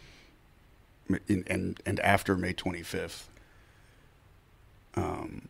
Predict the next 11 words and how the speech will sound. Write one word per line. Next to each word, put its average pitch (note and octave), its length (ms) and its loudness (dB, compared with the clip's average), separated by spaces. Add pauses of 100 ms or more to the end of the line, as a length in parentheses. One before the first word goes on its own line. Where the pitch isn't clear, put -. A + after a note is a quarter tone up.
(120)
and F#2+ 140 4
I F#2 40 4
remember, F#2 960 8 (1200)
oh, E2+ 240 -2 (1400)
when F2+ 180 -2
would - 120 -12
it - 60 -12
have - 120 -16
been? G1+ 320 -12 (2000)
Probably G#2+ 600 2
July. - 920 -4